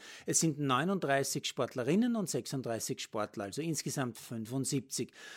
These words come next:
Nur bei den Spielen von Sydney zweitausend waren's mehr, damals deutlich mehr mit vierundneunzig. Und ich habe jeden einzelnen Namen gekannt und auch eine oder mehrere Geschichten dazu gewusst. Denn damals, Sydney zweitausend,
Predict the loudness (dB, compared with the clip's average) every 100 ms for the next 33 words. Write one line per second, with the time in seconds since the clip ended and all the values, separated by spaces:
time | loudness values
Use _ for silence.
0 | 4 8 12 10 8 4 6 6 6 2
1 | 2 2 2 4 4 4 2 2 2 2
2 | 2 0 2 2 2 -4 -4 -4 -2 -2
3 | -2 -4 -4 -6 -6 -8 -4 -4 -2 -4
4 | -4 -6 -6 -6 -8 -10 -6 -4 -4 -2
5 | -2 -2 -2 0 -2 0 -2 -2 -2 0
6 | 0 -2 -2 -2 -2 -2 -2 0 -2 -2
7 | -4 -8 _ -4 -4 0 0 0 -4 -2
8 | 0 0 0 0 -2 _ -12 -6 -4 0
9 | 2 2 2 2 2 0 -2 -6 -6 -6
10 | -6 -6 -6 -8 -8 -8 -2 2 2 2
11 | 0 -2 -4 -4 -4 -2 -4 -4 -4 0
12 | 2 4 0